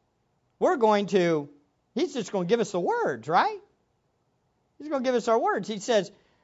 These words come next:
"Make up your minds not to prepare beforehand to defend yourself."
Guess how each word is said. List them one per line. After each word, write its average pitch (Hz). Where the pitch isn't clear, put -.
"Make 240
up 269
your 220
minds 214
not 233
to 214
prepare 185
beforehand 196
to 190
defend 302
yourself." 123